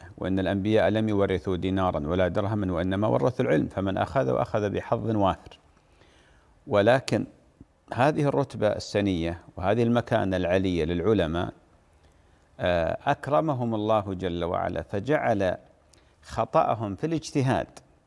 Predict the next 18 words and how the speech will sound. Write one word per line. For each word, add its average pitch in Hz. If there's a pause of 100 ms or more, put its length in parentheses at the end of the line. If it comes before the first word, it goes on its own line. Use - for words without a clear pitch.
(160)
هذا 90
أتكلم 120
على 113
أهل 113
الاجتهاد 113
الذين 101
عندهم 113
أدوات 110
الاجتهاد 90 (640)
و-، 92
و-، 90
وعندهم 104
الأهلية 107
للاجتهاد، 90 (600)
جعل 135
خطأهم 139
في -
الاجتهاد 131